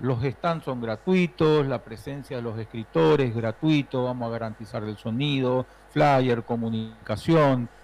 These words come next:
Entonces queremos hacer un lanzamiento para que todos los escritores que tuvieron, eh, deseos, que editaron un libro y quieren presentarlo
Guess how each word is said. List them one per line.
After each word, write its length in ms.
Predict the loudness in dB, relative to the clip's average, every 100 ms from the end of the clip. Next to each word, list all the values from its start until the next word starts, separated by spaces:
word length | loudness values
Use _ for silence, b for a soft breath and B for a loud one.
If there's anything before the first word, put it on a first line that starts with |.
| B -12
Entonces 380 | -4 0 0 0
queremos 340 | 2 2 2
hacer 140 | 2 0
un 60 |
lanzamiento 500 | 0 0 0 0 0
para 180 | 0 0
que 100 | 0
todos 200 | 4 6
los 140 | 8
escritores 640 | 6 2 -4 0 2 2 0
que 180 | -6
tuvieron, 400 | -6 -2 0 2 0 -4 -10 -18 -20 -20 -20 -20 -12
eh, 560 | -4 -2 -2 -4 -6 -4
deseos, 560 | -2 2 4 4 4 0
que 120 | -4
editaron 420 | -4 -2 -2 -2
un 160 | -2 2
libro 580 | 4 4 4 2 0 -6 -14
y 100 | -14
quieren 380 | -8 -2 0 -2
presentarlo 880 | -4 -4 -4 -2 4 4 4 2